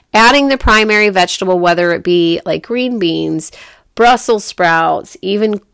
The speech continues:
you know, corn, if that was your sh-, shtick, and then adding certain ingredients to it. I've seen some recipes where they add, like, the cranberries or they add the garlic and the spices and all the different things, and they just stick 'em, drizzle 'em in oil and stick at them in the oven, and they are just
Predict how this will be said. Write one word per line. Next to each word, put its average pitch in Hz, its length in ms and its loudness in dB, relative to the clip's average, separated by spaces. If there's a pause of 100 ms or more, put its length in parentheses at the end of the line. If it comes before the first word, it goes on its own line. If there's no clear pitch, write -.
(160)
you 196 140 -2
know, 165 220 0
corn, 214 580 0
if 165 160 -2
that 180 240 0
was 180 340 -4
your 180 120 0
sh-, - 180 -6
shtick, - 480 -2 (300)
and 226 100 0
then 240 220 2
adding 254 360 2
certain 208 380 -2
ingredients 190 600 0
to 170 100 -4
it. - 20 -4
I've 160 80 -6
seen 196 240 -4
some 196 340 -2
recipes 190 540 -2
where 180 100 -2
they 170 140 -2
add, 160 400 -2
like, 160 200 -6
the 208 100 -6
cranberries 180 880 -4
or 160 80 -4
they 165 180 -4
add 170 320 -2
the 175 300 -2 (340)
garlic 202 580 2
and 175 160 -2
the 185 60 -4
spices 190 680 0
and 175 100 -2
all 180 200 0
the 185 100 -2
different 185 280 -4
things, 208 200 -4
and 214 100 -2
they 208 80 -2
just 214 200 -4
stick - 360 -2
'em, 233 180 -2
drizzle 226 360 0
'em 220 100 -2
in 202 100 -4
oil 202 320 -2
and 202 120 -2
stick - 320 -6
at 202 100 -8
them 196 220 -4
in 202 200 -6
the - 160 -6
oven, 208 340 0
and 196 220 -4
they 196 140 2
are 196 100 0
just 196 220 -6